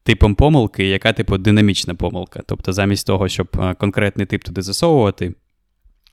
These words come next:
ви туди кладете так званий бокс. Бокс — це, типу, як, е, той, е, розумний показчик. Розумний показчик на інтерфейс, на трейт, який реалізує трейт error.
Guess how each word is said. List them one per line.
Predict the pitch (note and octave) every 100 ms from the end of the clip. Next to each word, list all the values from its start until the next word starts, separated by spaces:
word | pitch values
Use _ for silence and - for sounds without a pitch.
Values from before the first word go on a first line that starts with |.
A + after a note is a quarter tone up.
| _ - -
ви | - A2
туди | A2 G2+
кладете | - G2+ G2 - A2 G2+ F#2
так | F#2+ F#2
званий | G2+ G2 F#2+
бокс. | F#2 B2 - - - _
Бокс — | - G2+ - -
це, | G2
типу, | G2 - F#2
як, | F2+ -
е, | F#2 F2+ G2 - _ _ _ _
той, | E2 - -
е, | F#2 F2+ F2+ F#2 F2+ F2+ -
розумний | G2+ G#2 G2 F#2+
показчик. | G2+ G#2+ - - - _ _ - - - _ _ _ _ -
Розумний | G#2 G#2+ A#2 G#2
показчик | - - C#3+ - G#2+ -
на | G2+ G2+ G2+ G2+ F#2+ _ _ _ _ _ _ _
інтерфейс, | B2+ A2+ A2+ G#2+ G2+ E2+
на | G#2+
трейт, | G2 - C3+ G#2 - -
який | F#2 - A2
реалізує | G2+ G2 F#2+ G#2+ G#2
трейт | - G#2 G2 - G2
error. | F#2